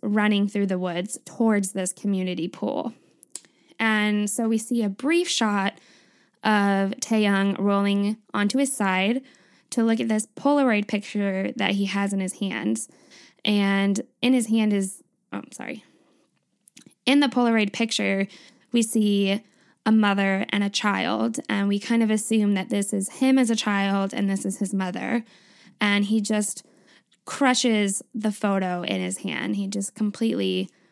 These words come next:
crumbles it up. Um, so from there, uh, we see all the other members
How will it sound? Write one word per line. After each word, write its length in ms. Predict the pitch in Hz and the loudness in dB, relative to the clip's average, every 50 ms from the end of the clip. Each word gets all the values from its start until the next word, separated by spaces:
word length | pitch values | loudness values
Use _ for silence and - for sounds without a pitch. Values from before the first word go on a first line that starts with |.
| _ _ _ | _ _ _
crumbles 440 | - - 214 202 196 196 196 196 - | -4 0 0 0 2 0 -2 -4 -4
it 100 | 208 196 | -6 -6
up. 340 | 190 - - - - _ - _ _ _ _ _ - - - - _ _ _ - | -4 -4 -6 -8 -8 _ -20 _ _ _ _ _ -20 -20 -20 -20 _ _ _ -10
Um, 520 | - 104 - - - - 233 233 220 214 - _ _ _ _ - | -10 -8 -6 -6 -4 -4 -2 -4 -4 -6 -10 _ _ _ _ -6
so 160 | - 240 226 | -2 -2 0
from 300 | 220 - 226 220 220 220 | 0 2 2 4 4 4
there, 680 | 214 233 269 269 233 214 196 190 190 190 190 202 214 - - - _ _ _ _ _ | 4 4 4 4 4 4 4 4 4 2 2 0 0 -4 -6 -14 _ _ _ _ _
uh, 260 | - 196 196 196 196 202 | -8 -8 -6 -6 -4 0
we 140 | 202 220 208 | 0 0 0
see 300 | - - - 214 208 202 | 0 -2 -2 -2 -2 0
all 240 | - 196 208 226 240 | 0 0 0 0 2
the 180 | 233 247 - | 2 2 2
other 220 | 220 226 226 226 220 | 2 4 4 4 4
members 640 | 220 208 202 202 190 190 190 196 190 190 - | 4 2 2 2 0 0 0 0 -2 -2 -4